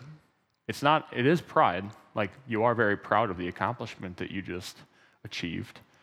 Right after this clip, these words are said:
But those banners hang there forever. And those banners hang there for decades, for generations, because I believe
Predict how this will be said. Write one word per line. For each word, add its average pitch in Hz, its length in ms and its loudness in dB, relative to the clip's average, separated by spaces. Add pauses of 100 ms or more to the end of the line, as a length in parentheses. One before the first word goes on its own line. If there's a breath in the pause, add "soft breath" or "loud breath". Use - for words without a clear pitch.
(880 soft breath)
But 95 120 -6
those 139 180 4
banners 101 440 0
hang 92 240 -6
there 90 140 -6
forever. - 560 -2 (460)
And 104 80 -8
those 110 140 0
banners 101 440 0
hang 92 220 -6
there 92 160 -2
for 90 180 -10
decades, 87 680 -4 (340)
for 113 80 -6
generations, 101 840 -2
because 95 520 -4 (880 soft breath)
I 104 120 6
believe 95 480 -2